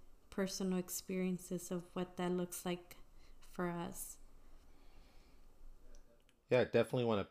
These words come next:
Speaker 2: piggyback off of what both of you ladies said. Um, I think it's definitely, uh, that fight or flight, uh, moment in your body where it's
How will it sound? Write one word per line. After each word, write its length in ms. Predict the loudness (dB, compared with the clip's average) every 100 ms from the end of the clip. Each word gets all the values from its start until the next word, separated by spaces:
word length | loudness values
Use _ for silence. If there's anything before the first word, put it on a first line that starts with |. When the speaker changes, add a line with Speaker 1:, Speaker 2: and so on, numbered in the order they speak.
| 0
Speaker 2:
piggyback 560 | 2 4 4 2 -2 -2
off 240 | -2 2
of 280 | 0 0 0
what 220 | 0 0 0
both 300 | 2 2 4
of 280 | 2 2 -2 -16 _ _ _ 2
you 120 | 4
ladies 380 | 6 4 4 2
said. 320 | 4 2 2 0
Um, 500 | 2 2 2 -2 -4 _ _ 2
I 60 |
think 280 | 6 6 8
it's 200 | 4 6
definitely, 1040 | 6 6 6 2 2 4 4 6 4 0 -4 -20 _ 0
uh, 160 | 4 6
that 260 | 6 4 2 4
fight 240 | 6 6 6
or 140 | 4
flight, 520 | 4 4 6 6 4 0 -20 _ _ _ 2
uh, 380 | 8 10 10 8 4 _ -20 4
moment 340 | 8 10 8 6
in 140 | 4
your 120 | 8 8
body 360 | 8 8 6
where 500 | 8 8 10 8 4 _ _ -4
it's 260 | -2 0